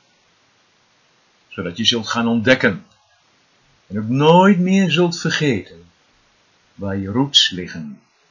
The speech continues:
waar je vandaan komt en wat je levensdoel is vandaag door Jezus Christus.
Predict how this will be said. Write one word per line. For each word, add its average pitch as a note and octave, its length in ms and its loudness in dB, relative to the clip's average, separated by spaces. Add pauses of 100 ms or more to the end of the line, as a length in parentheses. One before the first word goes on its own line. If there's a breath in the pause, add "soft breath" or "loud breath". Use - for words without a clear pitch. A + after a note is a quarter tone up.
(600)
waar F2 220 -14
je F2+ 100 -12
vandaan B2+ 480 0
komt D#2+ 560 -10 (960)
en C#3+ 180 -2
wat D#3+ 180 2
je C#3+ 100 4
levensdoel B2 1000 2
is - 640 -4
vandaag A2+ 680 -6
door C3 440 0
Jezus A#2+ 420 0
Christus. - 580 -14